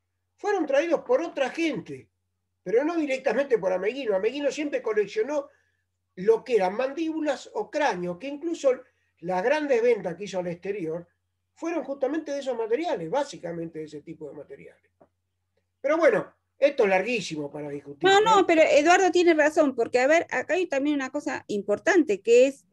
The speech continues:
Speaker 2: él no está pensando en un museo.
Speaker 1: Claro,
Speaker 2: Es decir, él no,
Speaker 1: exacto.
Speaker 2: él no, él no está pensando en ejemplares armados, él no está pensando en ejemplares, incluso los critica, él critica mucho el Museo de la Pla-, es decir,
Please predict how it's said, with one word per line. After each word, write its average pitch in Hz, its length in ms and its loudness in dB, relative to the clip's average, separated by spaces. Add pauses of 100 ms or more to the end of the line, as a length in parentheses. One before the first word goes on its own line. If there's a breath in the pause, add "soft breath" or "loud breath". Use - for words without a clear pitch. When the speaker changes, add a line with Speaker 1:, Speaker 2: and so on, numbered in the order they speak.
Speaker 2:
él 330 240 4
no 294 80 4
está 294 240 2
pensando 233 440 -2
en 208 100 -4
un 208 120 -4
museo. 208 500 0 (920)
Speaker 1:
Claro, 392 260 2
Speaker 2:
Es 262 80 2
decir, 285 100 -4
él - 0 -
no, 330 60 4
Speaker 1:
exacto. - 220 0
Speaker 2:
él 349 140 4
no, 330 60 6 (120)
él 330 140 4
no 320 60 4
está 330 220 0
pensando 302 680 0
en 240 160 -4
ejemplares 262 580 -2
armados, 262 800 -2
él 233 100 -8
no 247 80 -10
está 247 220 -8
pensando 240 460 -2
en 226 100 -6
ejemplares, 220 720 4 (180 soft breath)
incluso 330 440 4
los 277 220 4
critica, 247 720 0 (260)
él 254 180 4
critica 277 600 0
mucho 233 600 -2 (500)
el 220 200 4
Museo 226 300 0
de 311 80 10
la 254 220 4
Pla-, 262 120 2
es 233 240 4
decir, 233 240 -2